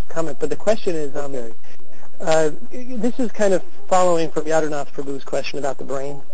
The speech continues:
Speaker 1: And, um, uh, sometimes it seems to me that I see, uh, often we, we as devotees will quote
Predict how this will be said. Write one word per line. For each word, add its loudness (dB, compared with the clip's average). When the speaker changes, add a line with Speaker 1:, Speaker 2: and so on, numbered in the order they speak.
Speaker 1:
And, -2
um, -2
uh, 0
sometimes -2
it -2
seems -2
to -4
me -2
that -2
I -2
see, -2
uh, -4
often -4
we, -2
we -2
as 0
devotees -2
will -2
quote -2